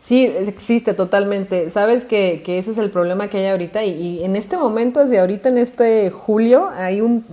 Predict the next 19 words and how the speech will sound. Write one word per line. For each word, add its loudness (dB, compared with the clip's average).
se -4
está -4
agudizando -2
esto -4
muchísimo. -8
Porque 2
hay 4
muchas, 2
muchas, 0
este, -4
celebridades, 2
health -2
coach, 2
famosos -4
que -8
están -8
haciendo -6
muchas -8
cosas, -4